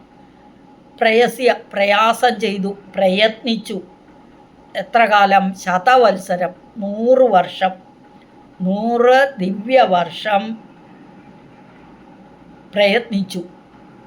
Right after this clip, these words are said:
കിമപി, എന്നിട്ടും ഒന്നും കിട്ടിയില്ല.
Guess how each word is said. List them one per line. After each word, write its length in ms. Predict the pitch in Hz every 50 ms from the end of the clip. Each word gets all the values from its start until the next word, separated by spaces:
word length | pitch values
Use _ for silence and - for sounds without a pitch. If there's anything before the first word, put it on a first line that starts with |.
| - - - - -
കിമപി, 580 | - 262 285 294 294 233 196 180 185 202 196 - - _ - -
എന്നിട്ടും 760 | 190 185 196 220 233 277 302 269 190 180 - 190 185 220 220 - - -
ഒന്നും 680 | 180 190 208 208 208 226 240 247 247 254 269 262 240 208
കിട്ടിയില്ല. 480 | 190 175 - 185 160 156 170 170 165